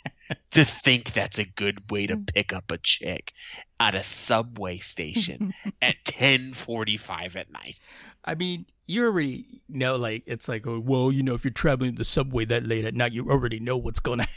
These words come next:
Speaker 1: <laughs> you know, what
Speaker 2: Yeah,
Speaker 1: kind of
Speaker 2: not
Speaker 1: people are
Speaker 2: that.
Speaker 1: there." <laughs> It's like, "Yeah, Satan? Not really."
Speaker 2: I'm gonna tell you like this. If I was in a subway station late at night and it was just me and this dude, this goofy motherfucker came up in a mask and he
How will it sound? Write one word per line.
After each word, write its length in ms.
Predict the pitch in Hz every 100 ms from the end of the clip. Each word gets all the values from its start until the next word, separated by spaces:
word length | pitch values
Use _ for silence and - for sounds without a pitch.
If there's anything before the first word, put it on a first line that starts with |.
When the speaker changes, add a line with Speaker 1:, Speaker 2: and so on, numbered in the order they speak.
| -
Speaker 1:
<laughs> 160 | - -
you 160 | 151 -
know, 100 | 165 -
what 140 | 170
Speaker 2:
Yeah, 120 | 180
Speaker 1:
kind 40 | 156
of 40 |
Speaker 2:
not 40 | 175
Speaker 1:
people 220 | 190 -
are 180 | 190 143
Speaker 2:
that. 0 |
Speaker 1:
there." 260 | 151 160 151
<laughs> 260 | 160 - - - 302 247 -
It's 120 | 247
like, 160 | 196 214
"Yeah, 100 | 147
Satan? 380 | - 196 262 392 508 453
Not 240 | 285 349
really." 320 | 247 220 208
Speaker 2:
I'm 60 | 208
gonna 100 | 220
tell 100 | 135
you 100 | 120
like 160 | 113 110
this. 200 | 135 -
If 160 | 98
I 100 | 101
was 160 | 151 151
in 100 | 123
a 40 |
subway 380 | 110 117 117 120
station 400 | 104 98 101 95
late 200 | 98 98
at 80 | 92
night 200 | 101 95
and 80 | 69
it 20 |
was 140 | 104 104
just 220 | 104 101
me 180 | 104 92
and 80 | 92
this 140 | 104
dude, 300 | 107 110 110 -
this 180 | - 120
goofy 400 | 110 113 113 120
motherfucker 520 | 104 98 95 101 98 98
came 180 | 107 98
up 140 | 98
in 60 | 92
a 40 |
mask 480 | 90 95 98 95 -
and 80 | 92
he 160 | 104